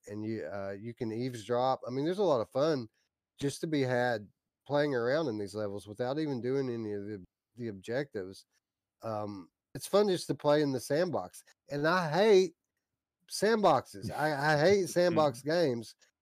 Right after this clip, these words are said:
Speaker 1: uh, but this one, uh, is, is so good and so highly detailed. I actually, uh, enjoy that aspect of it.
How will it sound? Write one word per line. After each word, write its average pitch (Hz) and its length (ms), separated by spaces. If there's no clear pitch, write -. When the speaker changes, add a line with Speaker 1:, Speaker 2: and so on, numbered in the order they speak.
Speaker 1:
uh, 127 200
but 127 260
this 170 200
one, 135 340
uh, 117 240
is, 110 400
is 123 160
so 160 180
good 143 260
and 127 120
so 135 160
highly 123 300
detailed. 104 560
I 104 80
actually, 107 480
uh, 98 280
enjoy 113 460
that 110 220
aspect 117 520
of 71 140
it. 69 140